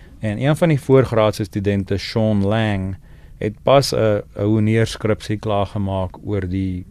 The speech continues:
oor 'n aspek van hierdie sprekers se Afrikaans en Spaans. En wat hy na gekyk het, is wat ons noem,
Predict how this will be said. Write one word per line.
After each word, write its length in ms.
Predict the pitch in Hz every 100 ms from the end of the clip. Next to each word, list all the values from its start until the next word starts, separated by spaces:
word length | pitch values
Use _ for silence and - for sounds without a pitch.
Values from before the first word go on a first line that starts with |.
| - -
oor 120 | 107
'n 120 | 104 107
aspek 360 | - - 107
van 140 | - 101
hierdie 300 | 98 95 95
sprekers 540 | - - 107 101 101 -
se 80 |
Afrikaans 580 | 95 101 110 113 113 110
en 80 | 104
Spaans. 540 | - 107 98 92 - - - - - - - - -
En 100 | 117
wat 140 | 110
hy 140 | 117
na 160 | 147 151
gekyk 400 | 127 123 117 120
het, 160 | 113 -
is 140 | 95
wat 160 | 104 107
ons 160 | 110
noem, 360 | 107 110 120 117